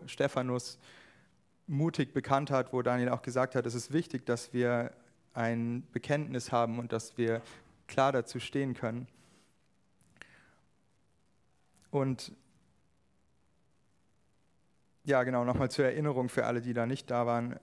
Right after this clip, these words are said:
Ähm, Stephanus, äh, war eben auch vor dem Hohen Rat, hat ganz mutig Jesus bekannt und er, äh, wurde dann aus dem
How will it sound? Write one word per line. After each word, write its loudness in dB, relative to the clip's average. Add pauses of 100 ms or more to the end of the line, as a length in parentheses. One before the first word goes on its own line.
Ähm, -4 (340)
Stephanus, 0 (1120)
äh, 0 (760)
war 4
eben 0
auch 2
vor 0
dem -2
Hohen -2
Rat, 2
hat -6 (840)
ganz 2
mutig 0
Jesus 0
bekannt 0
und -6
er, 0
äh, -6 (160)
wurde 2
dann 0
aus -2
dem -4